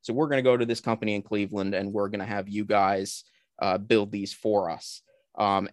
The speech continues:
and the story of sort of how this all happens and what this means for all of these companies, particularly in an industry like the automobile industry that has really high highs and then really <laughs> devastating lows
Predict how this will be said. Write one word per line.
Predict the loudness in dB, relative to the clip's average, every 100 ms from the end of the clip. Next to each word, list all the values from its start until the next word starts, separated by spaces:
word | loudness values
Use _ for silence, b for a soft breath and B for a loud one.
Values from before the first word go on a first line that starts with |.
| 0
and | 2 2 0 -6
the |
story | -6 -6 -4 -2 2 2
of | 0
sort | 0 -2
of |
how | 0 0 0
this | 0 -4
all | 0 -2 0
happens | -2 -2 -6 -4
and | -4 0
what | -2 -2
this | -4
means | -2 -2 -4
for | -4 0
all | 0
of | 0
these | -6 -8
companies, | -6 -6 -4 -4 -6 -10
particularly | -8 -4 2 2 2 0
in | 2
an |
industry | 2 2 0 0
like | 4 2
the | 4
automobile | 2 4 2 2 0
industry | 0 -4 -6
that | -6
has | -2 -2 -2 _ -10
really | 0 4 4 4
high | 2 2 2
highs | 2 2 2 -2 -4 0
and | 2 4
then | 4 2
really | 0 -2 -2
<laughs> | 2 4
devastating | 4 0 -2 2 2 2 2
lows | 2 4 0 -4